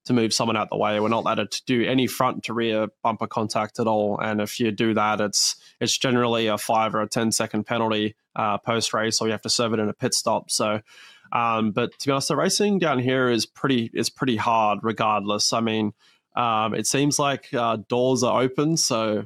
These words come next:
um, you're, you're, you're happy to door anyone or, um, you know, stick it up the inside, and you're allowed to rub, um, you know, side to side is, you know, not a problem. But, um,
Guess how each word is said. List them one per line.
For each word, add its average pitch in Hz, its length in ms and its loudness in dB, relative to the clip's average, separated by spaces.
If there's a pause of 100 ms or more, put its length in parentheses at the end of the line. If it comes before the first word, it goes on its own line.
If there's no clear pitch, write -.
um, 113 380 0
you're, 123 260 2
you're, 120 200 2
you're 113 180 -2
happy 135 240 -2
to 120 80 0
door 120 300 0
anyone 123 640 0
or, 113 360 2
um, 107 380 0 (220)
you 117 80 -2
know, 107 80 0
stick 127 220 0
it 120 60 0
up 110 120 -2
the 117 80 0
inside, 113 540 2
and 110 100 0
you're 110 80 0
allowed 113 140 2
to 110 60 -2
rub, 110 320 0 (240)
um, 110 260 -2
you 113 80 0
know, 107 80 -2
side 113 260 0
to - 60 -8
side 110 300 0
is, 107 260 0
you 123 60 0
know, 113 100 0
not 110 160 2
a 107 60 -4
problem. 107 460 -2
But, 110 300 -4
um, 107 300 0